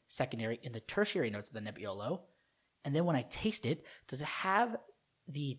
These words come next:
taste that a Nebbiolo will have to help me confirm both my sight and my nose? Is it really acidic? Is it really, really dry? Is it really tannic? And at that point, I can make a educated guess or pretty confident guess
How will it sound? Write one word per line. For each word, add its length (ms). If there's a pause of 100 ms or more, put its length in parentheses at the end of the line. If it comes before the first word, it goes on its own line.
taste 760 (400)
that 120
a 20
Nebbiolo 720
will 180
have 420
to 60
help 180
me 80
confirm 600
both 260
my 120
sight 420 (280)
and 160
my 100
nose? 260 (240)
Is 140
it 140
really 180
acidic? 320 (220)
Is 160
it 120 (380)
really, 340
really 260
dry? 380
Is 220
it 120
really 240
tannic? 440 (320)
And 80
at 120
that 220
point, 280 (100)
I 100
can 280
make 260 (100)
a 400 (600)
educated 800
guess 440
or 120
pretty 280 (140)
confident 560
guess 340